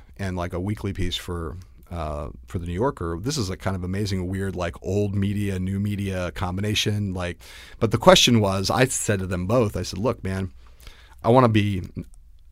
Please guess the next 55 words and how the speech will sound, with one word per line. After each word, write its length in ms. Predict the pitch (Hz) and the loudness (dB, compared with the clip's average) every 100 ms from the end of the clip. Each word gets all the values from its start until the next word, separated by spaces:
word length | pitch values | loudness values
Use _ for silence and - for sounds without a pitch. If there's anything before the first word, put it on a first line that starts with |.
| - - - | -14 -14 -6
an, 180 | 110 110 110 | -4 -2 2
what 260 | 110 101 | 2 4
now 220 | 101 113 | 4 4
we 100 | 117 | 4
would 140 | 104 90 | 2 0
call 160 | 98 | 0
an 80 | 90 | 0
embed, 600 | 87 131 110 90 85 87 - - | 2 2 4 2 -2 -6 -12 -10
you 100 | 104 | -4
know, 160 | 98 95 | -2 -2
but 120 | 101 | 4
I 80 | 117 | 8
don't 100 | 127 | 10
wanna 140 | 123 | 10
be 80 | 117 | 8
on 100 | 104 | 6
one 180 | 104 113 | 2 0
campaign. 460 | 101 87 - - - - - - - - | 0 -6 -6 -6 -8 -18 -18 -18 -18 2
I 60 | |
wanna 160 | 120 127 | 6 8
be 80 | 113 | 8
able 120 | 92 | 6
to 60 | 104 | 0
go 160 | 101 | 0
anywhere 220 | 117 139 | 4 8
I 20 | 135 | 8
wanna 180 | 123 | 8
go 160 | 107 101 | 6 2
on 80 | 98 | 2
any 120 | 104 | 2
given 200 | 107 104 | 2 2
day. 160 | 98 101 | 2 2
I 60 | |
don't 120 | 98 | 0
want 200 | 87 101 | -2 -4
cost 260 | - 113 110 | 2 4 4
to 80 | - | 0
be 80 | 101 | -2
an 80 | |
issue. 260 | 95 90 92 | 0 0 -2
I 60 | 90 | -2
wanna 140 | 92 | -4
be 60 | 95 | -4
able 100 | 92 | -2
to 60 | |
get 120 | 101 104 | 0 2
on 140 | 104 | 4
any 120 | 117 | 2
plane 260 | 135 117 107 | 2 2 2
and 80 | - | 2
fly 240 | 98 101 | 0 0
anywhere 300 | 98 101 98 | 0 0 0
and 60 | 95 | -2
not 200 | 101 - | -2 -4
care. 280 | - 82 | -4 -4